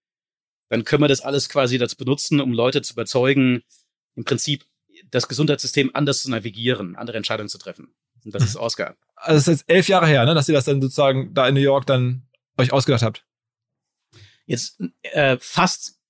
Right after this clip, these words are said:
Speaker 1: genau zehn Jahre her.
Speaker 2: Ach, sehr, okay.
Speaker 1: Es kam im März zweitausendzwölf, war die erste Idee.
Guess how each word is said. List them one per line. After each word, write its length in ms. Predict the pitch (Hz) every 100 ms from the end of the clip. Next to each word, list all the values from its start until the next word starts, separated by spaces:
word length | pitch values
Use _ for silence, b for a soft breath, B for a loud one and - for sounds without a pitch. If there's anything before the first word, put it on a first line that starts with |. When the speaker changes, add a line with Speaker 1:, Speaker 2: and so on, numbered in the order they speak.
| _
Speaker 1:
genau 260 | - 135 143
zehn 260 | - 147
Jahre 260 | 131 104 90
her. 160 | 87 92
Speaker 2:
Ach, 100 | 127
sehr, 200 | 139 123
okay. 140 | 117
Speaker 1:
Es 120 | 117
kam 340 | - 127 123 131
im 200 | 135 123
März 280 | 131 160 -
zweitausendzwölf, 760 | 147 127 123 123 127 139 -
war 80 | 127
die 160 | 123 127
erste 260 | 127 -
Idee. 480 | 127 107 113 123 151